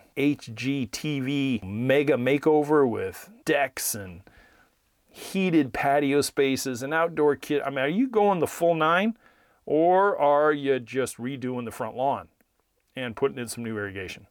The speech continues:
So determine that, and out of that, we fly back to number two, saying, "Are you doing it, or is someone else doing it?" Number four is, "Have you doodled yet?" That's right.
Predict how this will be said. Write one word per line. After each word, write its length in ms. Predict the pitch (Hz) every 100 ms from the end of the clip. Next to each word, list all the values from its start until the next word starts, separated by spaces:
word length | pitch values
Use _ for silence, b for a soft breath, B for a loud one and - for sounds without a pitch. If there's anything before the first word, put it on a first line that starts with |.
| _ _
So 200 | - 131
determine 540 | 120 123 - 202 185 139
that, 440 | 120 82 - - _ _ _
and 400 | 117 110 110 107 _ b b b _
out 240 | 127 135 147
of 160 | 104
that, 420 | 98 92 95 - _ _
we 220 | 101 101
fly 680 | 87 - - - 117 139 226
back 500 | 139 104 101 - - _ -
to 180 | 107
number 240 | 95 92 92
two, 380 | - 226 123 101
saying, 380 | - 101 90 - _ _ _ _
"Are 40 |
you 220 | 82 95 117
doing 240 | 139 160
it, 140 | 202 _
or 100 | 175
is 100 | 180
someone 320 | - - 135 160
else 200 | 156 -
doing 200 | 98 85
it?" 100 | _ _ _
Number 180 | 156 160
four 320 | - 208 254
is, 260 | 160 151 - b b
"Have 260 | 135 180
you 140 | 202 208
doodled 440 | 175 247 233 151
yet?" 220 | 123 104 _ _
That's 200 | 98 104
right. 240 | 190 -